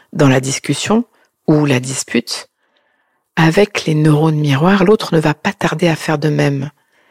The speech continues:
Il va capter, « Waouh, ennemi à tribord !»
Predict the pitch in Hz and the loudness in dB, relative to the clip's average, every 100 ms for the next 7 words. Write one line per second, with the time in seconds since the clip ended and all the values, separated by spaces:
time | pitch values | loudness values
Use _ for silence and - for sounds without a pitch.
0 | _ _ _ 190 160 151 180 - - 190 | _ _ _ 2 2 4 2 -2 -4 -4
1 | - - 190 185 - - _ _ _ _ | -6 -2 2 2 0 -20 _ _ _ _
2 | _ - - - 143 85 - 85 - _ | _ -6 -2 0 0 -2 -2 -4 -6 _
3 | _ - 185 185 180 196 226 - 185 214 | _ 2 4 4 4 4 2 0 0 0
4 | - - 165 175 208 160 - - | 0 -2 2 4 4 2 -4 -18